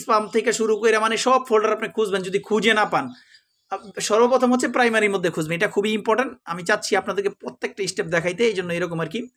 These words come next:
এখন হচ্ছে directly থ্রি ডটে ক্লিক করতে হবে, then এই যে ভেরিফিকেশন, এইখানে একটা ক্লিক করবেন। এখন সর্বপ্রথম আপনাকে হচ্ছে মোবাইল নাম্বার, আ, আপনার, আ, এইখানে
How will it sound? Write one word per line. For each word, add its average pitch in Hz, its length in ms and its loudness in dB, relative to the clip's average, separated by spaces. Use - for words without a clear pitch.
এখন 247 200 0
হচ্ছে 269 220 2
directly 254 380 2
থ্রি 247 160 4
ডটে 226 220 4
ক্লিক 185 200 -4
করতে 160 220 -2
হবে, 220 140 4
then 190 200 -4
এই 226 80 2
যে 233 140 4
ভেরিফিকেশন, 233 460 4
এইখানে 208 220 2
একটা 180 160 -2
ক্লিক 180 240 -6
করবেন। 202 220 2
এখন 254 160 0
সর্বপ্রথম 254 520 4
আপনাকে 254 200 2
হচ্ছে 254 140 2
মোবাইল 214 540 2
নাম্বার, 247 260 2
আ, 180 80 -2
আপনার, 190 260 2
আ, 165 40 4
এইখানে 208 260 0